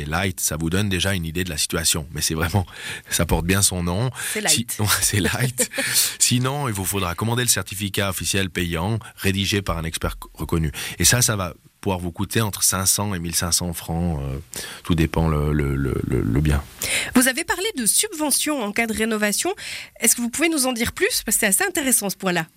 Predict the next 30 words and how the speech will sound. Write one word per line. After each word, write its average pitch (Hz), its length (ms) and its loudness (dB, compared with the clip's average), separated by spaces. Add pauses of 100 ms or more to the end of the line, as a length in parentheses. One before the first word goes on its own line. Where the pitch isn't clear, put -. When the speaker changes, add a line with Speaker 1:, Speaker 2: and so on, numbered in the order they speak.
(100)
Speaker 2:
<laughs> - 220 -12
Speaker 1:
Alors, 120 200 4
c'est 107 120 2
même 107 220 2
très, 156 180 -2
très 170 200 0
intéressant. 113 580 0 (420)
En 107 80 0
fait, 180 160 0
sur, 92 360 0
bon, 85 160 -4
sur 98 200 2
Vaud, 104 220 2
Valais, 113 280 0
mais 117 100 0
sur 104 240 2
Vaud, 110 260 0
disons, 98 240 0
à 92 40 0
partir 117 220 0
du 147 100 2
moment 135 340 0 (240)
où, 90 300 2
euh, 85 260 0
votre 90 180 -2
projet 127 320 2
permet 95 280 0
d'économiser 117 480 0
de 110 40 0
l'énergie, 110 640 0